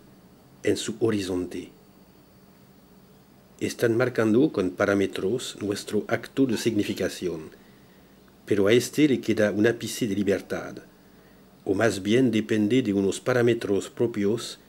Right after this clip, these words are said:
que no puede abandonar. Pero, ¿qué debe suceder con esto en el terreno del arte?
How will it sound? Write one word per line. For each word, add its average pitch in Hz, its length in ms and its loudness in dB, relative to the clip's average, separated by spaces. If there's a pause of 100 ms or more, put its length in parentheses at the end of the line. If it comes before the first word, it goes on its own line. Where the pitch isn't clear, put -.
que 107 140 2
no 104 80 4
puede 113 320 4
abandonar. 92 720 -4 (2500)
Pero, 107 260 0
¿qué 180 160 0
debe 151 240 2
suceder 113 680 -4 (180)
con 101 200 0
esto - 420 -4 (420)
en 95 140 -2
el 92 160 -2
terreno 135 480 0
del 98 160 0
arte? 82 480 -10